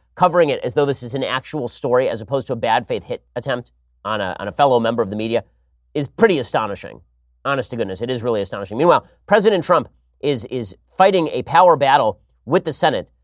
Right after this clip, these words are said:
The Senate was on the cusp of passing a rebuke to President Trump on his national emergency declaration as of last night. According to the Washington Post, the Senate prepared Wednesday to rebuke President Trump over his national emergency declaration at the U S Mexico border.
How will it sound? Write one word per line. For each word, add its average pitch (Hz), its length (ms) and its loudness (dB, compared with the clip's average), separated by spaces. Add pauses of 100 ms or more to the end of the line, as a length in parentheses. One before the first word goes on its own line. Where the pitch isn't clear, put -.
(140)
The 131 60 -8
Senate 190 420 2
was 139 180 -2
on 139 100 0
the 139 80 0
cusp - 300 0
of 151 100 -4
passing 151 320 0
a 135 60 0
rebuke 120 280 0
to - 80 -14
President 139 380 -4
Trump 127 160 -4
on 120 100 -2
his 113 120 -8
national 143 400 0
emergency 135 500 0
declaration 120 680 -2 (320)
as 139 240 4
of 120 220 2
last 127 320 0
night. 123 240 0 (560)
According 190 300 4
to 165 80 0
the 151 60 0
Washington 139 440 0
Post, 160 220 2
the 131 80 -10
Senate 170 240 -2
prepared 170 400 0
Wednesday 131 420 -2 (200)
to - 80 -4
rebuke 143 300 0
President 139 360 0
Trump 139 220 -2
over 127 160 0
his 131 160 -6
national 156 360 0
emergency 151 480 2
declaration 127 540 -2
at 117 80 -4
the 127 80 -10
U 143 160 2
S 131 160 0 (240)
Mexico 156 400 0
border. 127 380 2